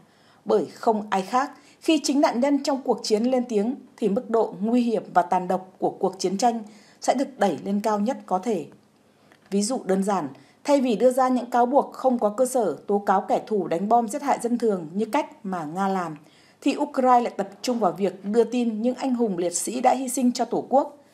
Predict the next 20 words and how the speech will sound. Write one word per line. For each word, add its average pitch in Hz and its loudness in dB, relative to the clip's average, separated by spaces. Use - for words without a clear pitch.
Mục 233 0
đích 330 -2
của 208 2
việc 190 -4
này 196 2
là 180 4
để 175 -2
kịch 247 -4
tính 214 2
hóa 214 0
cuộc - 2
chiến 214 0
tranh, 247 2
tố 208 6
cáo 208 2
Nga 233 -2
gây 233 0
ra 226 0
thảm 165 -4
họa, 185 0